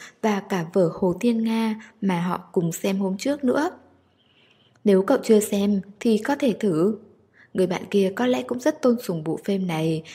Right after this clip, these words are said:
nên còn diễn lại lời thoại một cách đầy sinh động. Nicolas Cage đẹp trai quá chừng, nhất là khi nói ra lời thoại cực kỳ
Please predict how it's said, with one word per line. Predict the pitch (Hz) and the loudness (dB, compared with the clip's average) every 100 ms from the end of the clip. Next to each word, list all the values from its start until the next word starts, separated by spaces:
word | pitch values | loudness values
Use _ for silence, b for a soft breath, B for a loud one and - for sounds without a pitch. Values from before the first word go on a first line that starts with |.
| B | B
nên | 262 269 254 247 - | 0 0 0 -4 -4
còn | 190 170 160 - | 0 0 -2 -4
diễn | 269 - | -4 -2
lại | 330 311 | -2 -4
lời | 190 180 160 | 0 0 -2
thoại | - - 160 165 | -6 -6 -6 -4
một | 165 - | -4 -4
cách | - - | -8 -4
đầy | 196 170 | 0 0
sinh | - 208 190 | 0 -2 0
động. | 185 - 160 151 147 _ _ _ _ _ _ | -2 -4 -4 -6 -8 _ _ _ _ _ _
Nicolas | 208 214 214 202 202 214 208 220 240 - | 4 8 8 8 4 2 4 2 0 0
Cage | 214 202 202 - - | 4 6 4 0 2
đẹp | 190 185 | 2 2
trai | - 202 | 0 0
quá | 196 262 285 | 0 -2 0
chừng, | 208 165 160 147 B B | 0 2 0 -4 B B
nhất | 339 359 | 0 2
là | 214 | 0
khi | 247 240 | 2 4
nói | 214 196 208 | 4 0 2
ra | 240 | 2
lời | 214 160 | 4 2
thoại | - - 175 - | 2 -2 -2 4
cực | 202 202 | 4 4
kỳ | 175 | -4